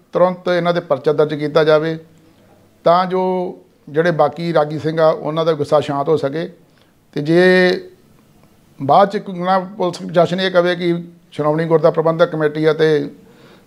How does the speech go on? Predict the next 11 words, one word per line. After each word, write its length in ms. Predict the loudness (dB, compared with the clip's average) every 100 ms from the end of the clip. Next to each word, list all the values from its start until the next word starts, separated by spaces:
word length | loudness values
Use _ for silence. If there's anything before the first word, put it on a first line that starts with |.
| -2
ਜਿਹੜੇ 320 | 0 2 2
ਸਿੱਖ 340 | -2 0 2 2
ਕੌਮ 240 | 2 2
ਆ, 280 | 2 0 -6 _ _ _ _ -2
ਇਹ 420 | 0 2 0 -2 -12 _ _ _ _ _ _ _ _ _ _ _ _ -20 _ _ _ 0
ਕਾਨੂੰਨ 240 | 4 4
ਆਪਣੇ 200 | 4 0
ਹੱਥਾਂ 180 | -6 -4
'ਚ 60 | -6
ਲੈਂਦੇ 280 | -8 -10
ਨੇ, 80 | -14